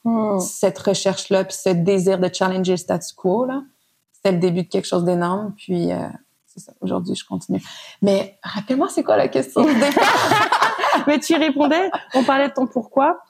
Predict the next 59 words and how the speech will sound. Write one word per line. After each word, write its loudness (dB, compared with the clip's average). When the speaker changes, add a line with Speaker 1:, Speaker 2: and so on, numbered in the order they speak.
Speaker 1:
et 4
Speaker 2:
Oui. 4
Speaker 1:
du, 4
le 2
fait 0
que 0
tu -2
as, 2
tu -2
associes -2
le 0
design 0
aux 2
insectes, 0
mais 2
là, 4
en -2
fait, -2
tu -6
viens 2
de 2
nous 0
faire -2
comprendre, 0
euh, 2
que, 2
en 0
fait, 0
ton, 0
ton -4
pourquoi, 0
au-delà 2
de 2
cet -2
aspect-là, 0
parce -4
qu'il -2
y 4
a -6
comme 0
plusieurs 0
couches. -2
Non, 4
en 0
fait, 2
dans 2
l'écosystème -2
de 4
l'écosystème, 0
Speaker 2:
Ouais, 0
ouais, 4
Speaker 1:
<laughs> 0
il 4
y 4
a 4
Speaker 2:
ouais. 2
Speaker 1:
le, -
le 2
pourquoi, 2